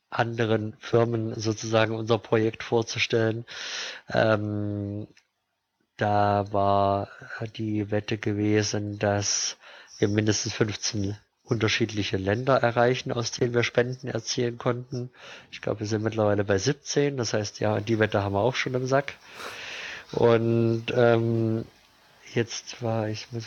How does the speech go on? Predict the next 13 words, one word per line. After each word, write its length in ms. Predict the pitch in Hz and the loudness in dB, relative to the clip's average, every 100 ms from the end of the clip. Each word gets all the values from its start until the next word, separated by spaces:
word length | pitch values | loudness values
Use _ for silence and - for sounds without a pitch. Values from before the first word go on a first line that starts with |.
| - | -10
mal, 80 | 117 - | -8 -4
ach 140 | 117 | 0
ja, 100 | 113 | 0
genau. 360 | 101 98 98 - - - - - - _ _ | 0 0 0 -2 -16 -18 -18 -20 -20 _ _
Genau, 320 | - 104 101 | -2 2 4
jetzt 280 | 101 104 - | 4 2 4
war, 240 | 110 104 107 | 2 4 2
war 100 | 104 | 2
noch 140 | 101 | 2
ein 100 | 104 | 0
Fanclub 560 | - 131 131 - 123 - | 0 0 0 0 0 0
gewesen, 640 | 117 120 120 117 117 123 127 | 2 4 2 -2 -6 -6 -2
ähm, 560 | 113 110 110 110 107 | -2 -2 -2 -4 -6